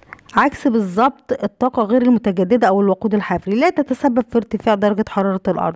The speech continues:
هي خلاص، لأن هي إيه؟ طاقة نظيفة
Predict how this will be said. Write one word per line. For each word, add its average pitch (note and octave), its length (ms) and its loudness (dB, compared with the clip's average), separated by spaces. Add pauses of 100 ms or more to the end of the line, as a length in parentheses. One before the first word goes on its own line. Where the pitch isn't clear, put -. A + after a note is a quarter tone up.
هي A#3+ 220 4 (300)
خلاص، D4+ 280 0
لأن D4 220 4
هي D4 260 6
إيه؟ C4 220 4
طاقة C4 360 0
نظيفة C4+ 580 4